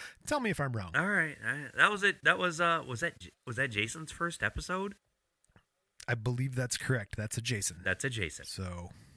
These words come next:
Speaker 2: That was the first Jason.
Speaker 1: starts at Paris Hilton.
Speaker 2: And then there was that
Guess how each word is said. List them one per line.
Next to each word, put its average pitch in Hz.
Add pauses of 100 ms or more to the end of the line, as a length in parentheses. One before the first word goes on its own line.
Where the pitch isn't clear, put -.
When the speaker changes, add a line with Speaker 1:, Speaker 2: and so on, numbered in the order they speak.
(300)
Speaker 2:
That 107
was 123
the 151
first 143
Jason. 113 (120)
Speaker 1:
starts -
at 110
Paris 127
Hilton. 92 (160)
Speaker 2:
And 117
then 113
there 120
was 110
that 110